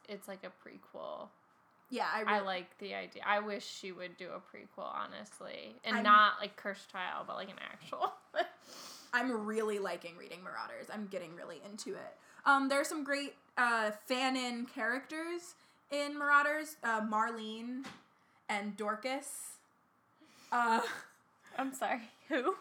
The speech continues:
Speaker 1: <laughs>
Speaker 2: Marlene is, like, a female character from their year that is talked about when Harry, like,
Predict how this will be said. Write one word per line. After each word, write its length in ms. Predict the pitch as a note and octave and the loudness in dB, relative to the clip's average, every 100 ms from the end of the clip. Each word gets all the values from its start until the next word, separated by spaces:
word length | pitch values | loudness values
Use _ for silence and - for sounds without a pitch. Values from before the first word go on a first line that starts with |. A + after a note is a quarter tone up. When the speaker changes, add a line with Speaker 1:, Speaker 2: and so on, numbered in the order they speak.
| - | 2
Speaker 1:
<laughs> 80 | C4 | 8
Speaker 2:
Marlene 840 | B3+ B3+ B3 A#3+ B3+ C4 C4+ C4+ - | 10 10 6 -2 -2 -2 -2 -4 -2
is, 440 | A#3 A3+ A3+ A3 | 0 0 -2 -4
like, 140 | A3+ G3+ | -4 -4
a 80 | |
female 400 | F#3+ - G#3+ G#3 | -6 -8 -6 -6
character 440 | G3+ A3 G3+ G3+ G#3 | -6 -4 -4 -4 -6
from 180 | G#3 G#3 | -6 -6
their 120 | G3+ | -6
year 200 | G3+ G3+ | -4 -6
that 120 | G3 | -6
is 120 | G3 | -8
talked 420 | - - G3 F#3 G#3+ | -8 -2 -2 -2 -4
about 320 | G#3 G3+ G3+ | -2 -2 -2
when 120 | G#3 | -6
Harry, 400 | A3+ F#3+ G3 F#3+ | -8 -6 -4 -6
like, 180 | F#3+ F#3+ | -6 -8